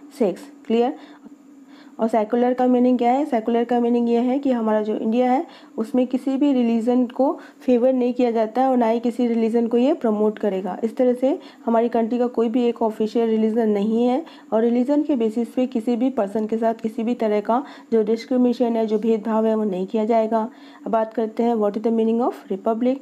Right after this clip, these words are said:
तो republic के बारे में जैसा कि हम पहले भी जानते हैं कि जो head of the state होगा वो कैसा होगा, उसकी post hereditary नहीं होगी, he will be elected। clear?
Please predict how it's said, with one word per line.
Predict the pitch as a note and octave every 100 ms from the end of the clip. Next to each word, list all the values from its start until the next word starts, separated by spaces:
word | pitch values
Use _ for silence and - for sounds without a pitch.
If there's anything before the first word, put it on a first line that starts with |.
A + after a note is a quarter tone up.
| - - -
तो | G#3+
republic | G#3+ G#3+ G3+ A#3 A#3
के | A#3
बारे | G#3+ A3+
में | A3+
जैसा | A3+ A#3
कि | A3 A3
हम | A3
पहले | G#3 G#3+
भी | A3+
जानते | A3 G#3 G#3 G#3+
हैं | A#3+ D#4
कि | C#4+ A#3
जो | A#3+ A#3
head | G#3+ G3+
of | G#3+
the | G#3+ A#3 -
state | A3+ A3+
होगा | G#3 G3+ C#4+ - - -
वो | A3
कैसा | A3 A3+ A3+
होगा, | B3 A#3+ C#4
उसकी | C4 - A3+
post | A3+ C4 C#4
hereditary | A3+ G3+ A3 B3+ C4 C4+
नहीं | B3+ A3+
होगी, | G#3+ G#3 D4+ - - -
he | A#3
will | A#3 G#3
be | C4+
elected। | A4+ - A3+ F#3+ F#3 F#3 E3+ -
clear? | B3+ C4+